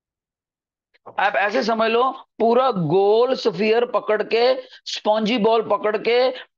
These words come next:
top और बॉटम से पकड़ के मैंने उसको थोड़ा सा दबा दिया, ऐसे दबा दिया, तो equator वाला radius बड़ा हो गया,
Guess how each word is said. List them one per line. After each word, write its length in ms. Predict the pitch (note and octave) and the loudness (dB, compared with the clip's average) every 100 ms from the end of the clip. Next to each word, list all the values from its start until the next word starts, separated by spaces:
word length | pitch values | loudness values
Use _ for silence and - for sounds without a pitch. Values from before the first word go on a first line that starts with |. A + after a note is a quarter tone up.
| - | 0
top 300 | G3+ A3 A3+ | 2 2 2
और 100 | A3 | 2
बॉटम 400 | G3+ G3 A#3 G#3 | 2 0 -2 0
से 120 | A3+ | 0
पकड़ 340 | G#3 F#3+ G#3 | 0 -2 -2
के 140 | G#3+ B3 | -2 0
मैंने 240 | A3+ A3 | 0 0
उसको 320 | A3+ F#3+ A#3 | 0 0 -2
थोड़ा 460 | A3+ G#3+ A3+ A#3 A#3+ | -2 0 2 4 2
सा 160 | A#3 G3+ | 2 0
दबा 420 | D3+ D3 C#3+ C#3+ | 0 0 0 0
दिया, 260 | B2 A#2+ - | 0 -2 0
ऐसे 280 | C3 C3+ D#3 | -2 -2 -2
दबा 320 | B2+ A2+ A2 | -2 0 0
दिया, 220 | G#2 B2 - G#2+ A#2+ _ _ _ _ _ _ _ _ | 0 -2 -4 -8 -20 _ _ _ _ _ _ _ _
तो 180 | G#3+ - | -4 -2
equator 460 | G3+ G#3 G#3+ G#3 A3 | -4 2 0 2 0
वाला 260 | A3 A3 | 2 2
radius 380 | A3 G#3 A3 G3+ | 2 0 0 0
बड़ा 240 | F3+ F#3 G3+ | -2 0 2
हो 180 | G#3 | 2
गया, 400 | G3+ A3+ B3 C4 | 2 2 2 0